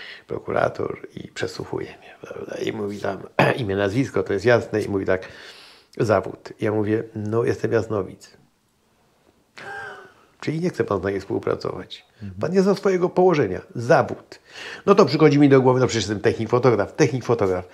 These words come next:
Speaker 1: No widzi pan, mięknie, miękniemy. Co myślę, no miękniemy, tak. W jakim sposobem pan otrzymał informację o zamachu?
Speaker 2: Mhm.
Speaker 1: No więc ja mówię, jakim. Ona wali pięścią w stół i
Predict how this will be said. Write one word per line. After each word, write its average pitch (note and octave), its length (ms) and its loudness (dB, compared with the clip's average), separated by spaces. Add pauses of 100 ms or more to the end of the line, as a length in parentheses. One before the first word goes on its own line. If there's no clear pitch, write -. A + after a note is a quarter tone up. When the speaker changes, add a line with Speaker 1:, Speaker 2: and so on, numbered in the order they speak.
(240)
Speaker 1:
No G4 260 6
widzi E4 280 8
pan, C#4+ 280 4
mięknie, E4 560 6
miękniemy. F4 720 6 (320)
Co - 160 0
myślę, G#2 420 2
no G2+ 180 -4
miękniemy, B2+ 600 0
tak. - 320 2 (640)
W B2 140 -4
jakim G#3 300 4
sposobem D#3 440 2
pan C3+ 220 4
otrzymał A#2+ 520 2
informację A2 680 0
o - 80 0
zamachu? F#2 340 -2
Speaker 2:
Mhm. B2+ 160 4 (140)
Speaker 1:
No C3+ 100 -2
więc F3 220 -4
ja G#3+ 100 -4
mówię, F2+ 320 2
jakim. - 400 -2 (500)
Ona A#2+ 200 2
wali A#2+ 220 2
pięścią A2+ 340 0
w - 40 -6
stół A#2+ 420 4
i A#2 180 -6